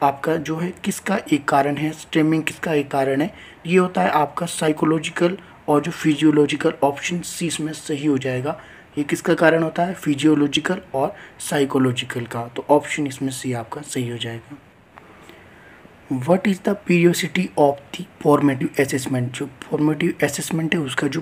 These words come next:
period कितना होता है ये आपने बताना है। Option आपके पास दिए गए हैं, four time in a year, half yearly या monthly या फिर yearly। तो ये होती है आपकी four time in a year। Formative assessment एक साल में कितनी बार होती है, तो ये आपकी चार बार होती है।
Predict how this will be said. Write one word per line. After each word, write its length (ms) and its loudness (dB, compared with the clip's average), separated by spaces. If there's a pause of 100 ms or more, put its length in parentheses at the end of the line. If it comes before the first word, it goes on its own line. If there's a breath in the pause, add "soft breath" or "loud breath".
(120)
period 300 2
कितना 340 -4
होता 300 -2
है 140 0
ये 160 -4
आपने 320 -4
बताना 380 0
है। 160 -6
Option 340 2
आपके 220 0
पास 360 0
दिए 180 0
गए 140 0
हैं, 140 -4 (480 loud breath)
four 160 6
time 260 2
in 180 0
a 200 0
year, 120 0 (260)
half 260 6
yearly 280 0 (160)
या 80 4
monthly 540 -2 (100)
या 180 0
फिर 180 -6 (120)
yearly। 420 -2 (460 loud breath)
तो 60 -2
ये 100 6
होती 280 2
है 60 6
आपकी 280 0
four 240 2
time 300 -2 (120)
in 60 0
a 180 0
year। 240 -2 (380 loud breath)
Formative 540 2
assessment 460 -4 (180)
एक 180 2
साल 260 0
में 100 0
कितनी 300 -6
बार 180 0
होती 260 -8
है, 40 -8
तो 120 -8
ये 80 2
आपकी 320 -2 (100)
चार 260 -2
बार 160 -4
होती 240 -10
है। 80 -8